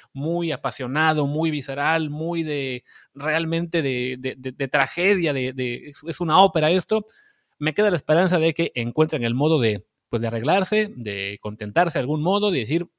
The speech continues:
"Venga, pues, yo sigo en el equipo", tanto Ilicic como Papu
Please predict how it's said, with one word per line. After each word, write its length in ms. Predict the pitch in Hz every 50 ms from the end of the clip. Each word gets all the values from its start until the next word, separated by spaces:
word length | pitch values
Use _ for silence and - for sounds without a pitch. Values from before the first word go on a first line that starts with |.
| _ _ _
"Venga, 360 | 113 110 107 101 101 101 - _
pues, 240 | _ - - - _ _ _ _ _
yo 180 | 135 127 160 175
sigo 200 | - - 160 151
en 60 | 131
el 100 | 123 120
equipo", 500 | 117 - 208 226 196 - 214 214 208 208 - - _ _ _ _ _ _ _ _
tanto 360 | _ - 107 110 - 107 107 135
Ilicic 300 | 175 185 170 156 160 156
como 260 | - 113 104 104 104
Papu 440 | 160 185 190 - 202 208 190 -